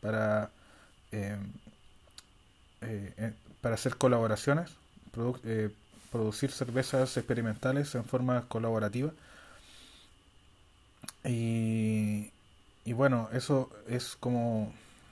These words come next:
un win-win, uno de verdad, no como, como el de Jackson, en el que el cervecero, eh, los cerveceros pueden aprovechar la tecnología y lo, el equipamiento que tiene Kunzman,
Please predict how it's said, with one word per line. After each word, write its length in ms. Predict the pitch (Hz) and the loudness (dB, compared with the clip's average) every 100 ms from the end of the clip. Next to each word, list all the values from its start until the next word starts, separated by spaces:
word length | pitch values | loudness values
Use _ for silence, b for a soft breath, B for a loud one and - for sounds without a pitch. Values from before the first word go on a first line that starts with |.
| B | B
un 200 | 110 113 | -4 -2
win-win, 460 | 113 110 117 139 143 - | 0 0 2 2 0 -10
uno 200 | 123 113 | -4 0
de 100 | 107 | 2
verdad, 320 | 107 107 117 127 | 0 0 0 2
no 220 | 123 127 | 2 0
como, 520 | 131 127 123 123 - - | -2 0 0 -2 -6 -8
como 200 | 113 113 | -4 -2
el 100 | 110 | -2
de 100 | 120 | -2
Jackson, 400 | 131 - - 131 B B B B B | -4 -6 -10 -10 B B B B B
en 100 | 120 | 0
el 140 | 117 | 0
que 300 | 110 117 107 - - - - - - - - - - - | 0 -2 -2 -6 -20 -20 -20 -20 -20 -20 -20 -20 -20 -8
el 280 | 113 104 98 | -4 -2 -2
cervecero, 680 | 123 107 107 - 135 139 139 - | -2 0 0 2 4 2 -2 -8
eh, 260 | 107 104 104 | -4 -4 -4
los 140 | 107 - | -6 -6
cerveceros 480 | 104 101 131 131 | -6 -4 -2 -2
pueden 640 | - 127 127 127 131 131 123 104 | 0 2 2 2 0 -2 -4 -4
aprovechar 640 | 107 107 107 101 120 120 | -4 -2 -4 -2 -4 -2
la 240 | 120 113 | -2 -2
tecnología 800 | 107 107 110 104 - 117 117 117 113 | 0 -2 -2 -4 -4 -4 -2 -2 -2
y 160 | 110 | -2
lo, 240 | 107 104 107 | -2 -4 -4
el 140 | 107 | -4
equipamiento 640 | 104 107 107 113 123 - | -4 -4 -2 -2 -2 -2
que 120 | 123 120 | -4 -2
tiene 280 | 127 123 | 0 0
Kunzman, 440 | 117 131 147 160 | 2 2 2 0